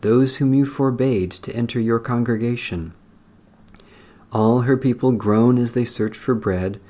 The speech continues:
They trade their treasures for food to revive their lives. Look,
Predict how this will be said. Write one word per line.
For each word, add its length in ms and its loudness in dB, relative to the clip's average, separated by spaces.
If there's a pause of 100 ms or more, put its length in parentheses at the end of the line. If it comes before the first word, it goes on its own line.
(320)
They 120 2
trade 400 0
their 160 2
treasures 560 0
for 180 -4
food 460 0 (120)
to 100 -2
revive 460 0
their 160 0
lives. 680 -4 (720)
Look, 500 0